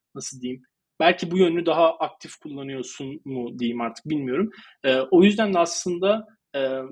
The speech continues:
laf lafı açacak. Geçtiğimiz günlerde de belki ay olmuştur hatta. E, Tasarım Eleştirisi Nasıl Yapılmaz adlı bir yazına denk geldim. Ve bu bende çok enteresan şeyler uyandırdı. Hem aslında, e,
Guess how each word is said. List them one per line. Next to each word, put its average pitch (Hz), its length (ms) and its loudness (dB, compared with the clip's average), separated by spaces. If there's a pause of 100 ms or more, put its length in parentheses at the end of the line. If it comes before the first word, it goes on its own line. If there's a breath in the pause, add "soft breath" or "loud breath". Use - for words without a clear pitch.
(440)
laf 160 260 2
lafı 165 180 -4
açacak. 156 480 -6
Geçtiğimiz 160 540 -4
günlerde 156 460 -4
de 139 100 -10
belki 135 280 -2 (240)
ay 143 180 -2
olmuştur 139 480 -8
hatta. 156 440 -4 (360)
E, 131 60 -4 (680)
Tasarım 180 360 4
Eleştirisi 165 480 0
Nasıl 165 200 -4
Yapılmaz 156 300 -4
adlı 139 240 -2
bir 170 60 -6
yazına 139 440 -4 (100)
denk 113 220 -12
geldim. 120 400 -6 (320 soft breath)
Ve 170 80 6
bu 185 140 2
bende 180 420 0
çok 185 180 -6
enteresan 170 440 -4
şeyler 156 320 -4
uyandırdı. 110 640 -8
Hem 156 220 -4 (380)
aslında, 139 800 2 (400)
e, 135 40 -2